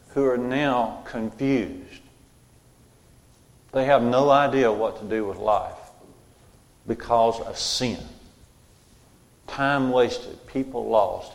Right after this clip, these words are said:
influence destroyed, children confused, failures before God.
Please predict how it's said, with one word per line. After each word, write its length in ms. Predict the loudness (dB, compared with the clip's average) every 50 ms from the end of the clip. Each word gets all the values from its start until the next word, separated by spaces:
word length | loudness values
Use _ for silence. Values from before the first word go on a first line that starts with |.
| -6
influence 560 | -4 -4 -4 -4 -6 -6 -4 -4 -4 -4 -6
destroyed, 600 | -10 -12 -14 -14 -10 -6 -4 -2 -2 -2 -4 -8
children 460 | -10 -8 -6 -4 -2 -2 -2 -4 -6 -8
confused, 800 | -8 -8 -8 -8 -8 -4 -2 -2 -2 -2 -4 -6 -12 -16 -18 -20 -20 -20 -20 _ _ _ _ -20 -20 -20 -20 -20 -20 -20 -20 -20 -20 -6 0
failures 640 | 2 4 4 4 4 2 0 -2 -6 -8 -10 -14 -18 -20 -20 -20 _ _ _ _ _ _ _ _ _ _ _ _ _ -18 -14
before 360 | -14 -14 -12 -8 -8 -8 -6
God. 360 | -4 -4 -4 -4 -6 -8 -12